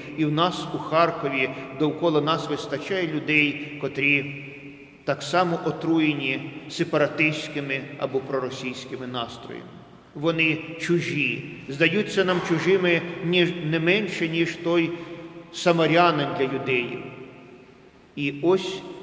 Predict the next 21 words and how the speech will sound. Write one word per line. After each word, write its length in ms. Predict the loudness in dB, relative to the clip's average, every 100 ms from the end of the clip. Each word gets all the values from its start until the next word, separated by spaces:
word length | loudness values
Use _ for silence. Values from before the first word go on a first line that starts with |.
| -8
те, 160 | 4 6
якими 480 | 6 2 0 2 2
вони 220 | 0 0
будуть 360 | 2 2 2 0
у 40 |
майбутньому, 840 | 0 0 -2 -4 -6 -8 -8 -10 -12 -16 -6
залежить 460 | 2 4 2 0 -6 -2
і 60 |
від 220 | 0 2
нашої 520 | 2 0 -2 -2 0 0 -2 -6
життєвої 640 | -4 -4 -4 -2 0 -2
позиції, 840 | -4 -6 -6 -6 -6 -10 -12 -14 -16 -20 -10 2
від 200 | 2 6
того, 160 | 4
наскільки 560 | 6 2 0 -4 0 2
ми 100 | 2
зможемо 720 | 0 0 0 0 0 0 0 -8 -12 -10 2
подолати 840 | 4 4 4 4 2 0 0 0 -2 -8 -8 0
нашу 560 | 2 2 2 0 0 -2 -6 -12 -12 -16 -18 -20 -20 -14 0
інстинктивну 960 | 2 2 4 4 4 0 2 2 4
ворожість, 800 | 2 2 2 4 2 0 -6 -8